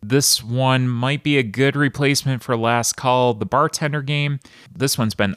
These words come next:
all over social media. A lot of people have been talking about it on my feed. So definitely one that has kind of piqued my interest. Another game that I'm really interested to see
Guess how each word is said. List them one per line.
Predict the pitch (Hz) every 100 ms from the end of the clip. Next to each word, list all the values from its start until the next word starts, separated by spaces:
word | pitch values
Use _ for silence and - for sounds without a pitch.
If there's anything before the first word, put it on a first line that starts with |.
| -
all | 117 143 143 131
over | - 123 113 110
social | 107 - 101 - 98
media. | 92 92 92 92 90 87 _
A | 98 92
lot | 92 101 101 98
of |
people | - 101 95
have | 95
been | 95 92
talking | 101 95 92 95
about | 92 92 90
it |
on | 92 95
my | 101
feed. | 95 - 95 92 -
So | - 92 92 90 _ _ _
definitely | - 117 120 104 107
one | 101 101 101 98 95
that | 98 98 - _
has | 226 -
kind | - 208
of | 196
piqued | 190 -
my | 139 113
interest. | 95 90 - - - - - _ _ _ _ _ _
Another | 127 143 180
game | 165 165 165 165 156
that | 131
I'm | 127 123 117 -
really | 110 113 127 131 123 123
interested | 113 117 110 120 110 - 113 98
to | 113
see | - - 110 101 120